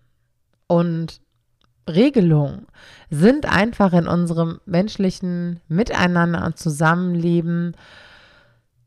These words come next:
unerlässlich und sie sind auch einfach unvermeidbar.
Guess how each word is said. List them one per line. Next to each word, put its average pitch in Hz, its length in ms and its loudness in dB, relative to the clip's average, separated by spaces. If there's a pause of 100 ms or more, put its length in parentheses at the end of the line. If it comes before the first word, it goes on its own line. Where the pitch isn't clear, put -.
(160)
unerlässlich 180 1400 0 (460)
und 269 160 6
sie 254 80 6
sind 285 200 2
auch 254 120 4
einfach 220 340 0
unvermeidbar. 196 1800 0